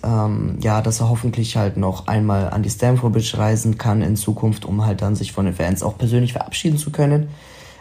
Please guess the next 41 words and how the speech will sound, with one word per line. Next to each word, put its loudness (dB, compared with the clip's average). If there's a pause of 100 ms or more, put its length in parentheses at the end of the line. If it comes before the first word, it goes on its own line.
(100)
Ähm, 2
das -4
heißt, -2 (500)
ja, 4
es -2
hieß -2
halt, 0
jo, 0
man 0
muss -2
halt -2
jetzt, -4
ähm, -2 (760)
einen 0
neuen 4
Käufer 2
finden -2
und 0
so -4
weiter 0
und -2
so -2
fort. 0 (320)
Aber 2
Lage 4
war 2
halt 0
noch, -4
sag -4
ich 0
mal, 0
kontrolliert. -2 (280)
Und 0
jetzt, 2
vor -2
ein -6
paar 0
Tagen, 2
ist -6
es -6
quasi 0